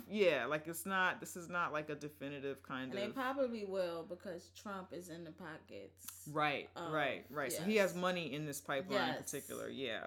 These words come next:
Speaker 1: So hopefully the environmental impact statement will just say this is a bad idea, and then
Speaker 2: Mm-hmm.
Speaker 1: it'll be nixed altogether. Um,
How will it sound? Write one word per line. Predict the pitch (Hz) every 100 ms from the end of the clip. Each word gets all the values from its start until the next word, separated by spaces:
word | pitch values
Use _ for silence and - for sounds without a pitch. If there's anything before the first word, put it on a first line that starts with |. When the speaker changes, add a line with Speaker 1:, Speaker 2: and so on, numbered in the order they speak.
| -
Speaker 1:
So | - 175 165 156 151 156 - - _ _
hopefully | - 233 294 - 262 214 196
the | 170 165
environmental | 160 160 170 170 - 156
impact | 147 156 147 143
statement | - 151 135 151 139
will | - 135
just | 131 139
say | - 135 135 131
this | 139 135
is | 131
a | 123
bad | 123 127
idea, | 131 131 139 151 214 330 311
and | 147 143
then | 135 135
Speaker 2:
Mm-hmm. | 131
Speaker 1:
it'll | 139 131
be | 131 127 123 123 151 -
nixed | 143 139 143 - -
altogether. | 143 139 139 147 135 143 185 202 277 - - - -
Um, | - 160 147 147 143 139 139